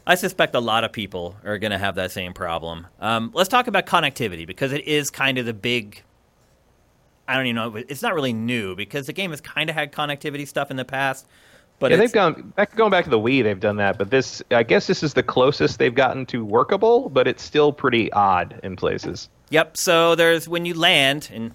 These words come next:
Speaker 1: perfect timing with the B-roll, when you land on the plane at the island, there's, like, a little airport there. And the airport ends up acting as your gateway to the connectivity. So there's a, literally a physical gate there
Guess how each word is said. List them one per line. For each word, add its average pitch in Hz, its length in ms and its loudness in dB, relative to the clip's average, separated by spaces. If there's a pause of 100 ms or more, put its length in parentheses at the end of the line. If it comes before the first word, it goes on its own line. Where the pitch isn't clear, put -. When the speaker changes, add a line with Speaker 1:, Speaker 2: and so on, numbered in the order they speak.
(160)
Speaker 1:
perfect 123 300 -4
timing 117 260 -2
with 107 120 -8
the 107 80 -8
B-roll, 92 560 -6
when 113 120 -6
you 127 80 -2
land 185 160 2
on 190 80 0
the 160 60 0
plane 160 240 -4
at 143 80 -6
the 135 100 -6
island, 117 500 0
there's, 117 200 -4
like, 120 100 -4
a 113 60 -6
little 120 320 -2
airport 117 580 -4
there. 78 460 -8
And 120 240 -4
the 143 100 -6
airport 170 640 0 (480)
ends 156 180 2
up 151 220 0
acting 139 400 2
as 123 120 -4
your 120 120 -2
gateway 113 760 -4
to 110 340 -6
the 101 120 -8
connectivity. 92 800 -6
So 135 120 -4
there's 135 180 -2
a, 123 100 -6 (140)
literally 131 600 0
a 120 60 -6
physical 143 440 -2
gate 135 420 -2
there 78 360 -10